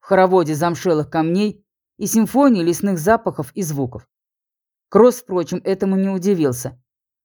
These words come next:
Поднявшись по ступеням, он провел рукой над наличником двери и, вытащив из тайника ключ, без особых церемоний отомкнул замок. «Входи, некромант»,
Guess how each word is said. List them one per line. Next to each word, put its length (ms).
Поднявшись 540
по 120
ступеням, 680
он 220
провел 360
рукой 320
над 180
наличником 600
двери 540
и, 140
вытащив 460
из 140
тайника 440
ключ, 380
без 180
особых 420
церемоний 540
отомкнул 460
замок. 400
«Входи, 480
некромант», 600